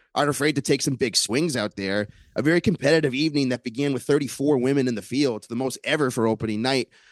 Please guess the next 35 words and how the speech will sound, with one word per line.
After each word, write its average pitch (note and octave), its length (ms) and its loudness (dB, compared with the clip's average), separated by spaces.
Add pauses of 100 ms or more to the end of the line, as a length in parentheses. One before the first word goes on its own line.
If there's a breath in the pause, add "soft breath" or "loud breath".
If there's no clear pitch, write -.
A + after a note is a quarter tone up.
(140 soft breath)
culminated D#3 580 2
in B2 280 -2
Leia, C3 640 2
the A#2+ 80 0
keeper E3 400 -2
of B2+ 140 -2
the C3+ 80 2
mysterious C3+ 560 0
date C#3 320 0
card A#2 260 2
from A#2+ 120 -2
after A2+ 180 0
the A2 60 0
final A#2+ 320 0
rose, B2+ 440 2 (300 soft breath)
also C#3+ 200 -2
becoming D3+ 340 2
the C#3 60 0
keeper C#3 500 0
of A2+ 200 -2
Joey's C#3 300 2
first C3+ 280 -2
impression G#2+ 500 -4
rose. F2 320 -6 (320 soft breath)
So, D#3+ 160 2
guys, G3+ 600 0
uh, D3 240 4
wh-, E3 240 0
what E3+ 200 2
do G#3+ 60 -4
you G3 60 2
think F#3+ 200 0
about E3 220 -2
the D#3 80 -12
player's D#3 540 -4